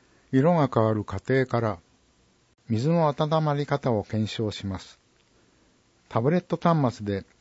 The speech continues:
写真や動画で記録することで、より細かく観察することができます。写真が四枚あります。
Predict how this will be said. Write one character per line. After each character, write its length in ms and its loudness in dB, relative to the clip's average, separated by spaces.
写 240 -4
真 240 -2
や 140 0
動 180 2
画 180 0
で 140 0
記 100 -8
録 220 -2
す 100 -4
る 80 -4
こ 140 0
と 100 0
で、 200 -2
よ 140 4
り 120 2
細 260 0
か 120 0
く 140 -8
観 260 -2
察 200 -4
す 260 -6
る 80 0
こ 140 0
と 100 0
が 140 2
で 120 -4
き 100 -8
ま 160 -6
す。 200 -20
写 240 0
真 240 0
が 100 4
四 280 2
枚 200 2
あ 80 -4
り 100 -4
ま 140 -4
す。 260 -16